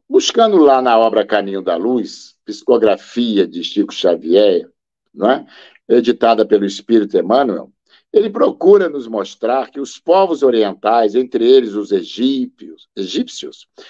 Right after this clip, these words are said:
e os hindus, acreditavam na transmigração da alma ou na reencarnação. Então, desde a história antiga, e se pesquisarmos,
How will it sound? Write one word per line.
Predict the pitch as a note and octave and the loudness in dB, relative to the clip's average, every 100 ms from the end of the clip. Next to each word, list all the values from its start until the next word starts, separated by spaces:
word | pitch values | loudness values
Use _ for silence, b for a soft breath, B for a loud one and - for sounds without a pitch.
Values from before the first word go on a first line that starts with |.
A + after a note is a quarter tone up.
| B | B
e | B2 | 2
os | C#3 A#2+ | 2 0
hindus, | A2 G2 B2+ - - - b b b | -4 0 0 0 -6 -20 b b b
acreditavam | - - A3+ B3 - D3+ D#3+ D#3+ | -2 0 0 -2 -2 0 2 0
na | D3+ | -4
transmigração | - A#3+ A#3 F#3+ E3+ D3+ A#2+ - D#3 | -4 -6 -6 -6 0 0 0 -4 -2
da | E3 C#3 | 0 0
alma | E3+ - _ _ _ _ | 0 -4 _ _ _ _
ou | - D3 | 2 2
na | C3 B2+ B2 | 4 0 0
reencarnação. | - C3+ D#3+ E3 - A2 A2+ A2+ - - - _ _ _ _ - | -6 0 0 0 0 0 0 -4 -6 -14 -16 _ _ _ _ -10
Então, | - | -6
desde | - A3 - G3 | 0 2 2 -2
a | |
história | F3 - C3 C3 C#3+ | -6 -6 -2 -2 -2
antiga, | C3+ - E3 D#3+ - - - _ _ _ | -6 -8 -2 -2 -2 -10 -16 _ _ _
e | D#4+ F4 G#4 | 0 0 0
se | - - | -12 -2
pesquisarmos, | - - - A2+ G#2 D3 C3+ B2 - | 0 0 -6 -6 0 0 0 -6 -12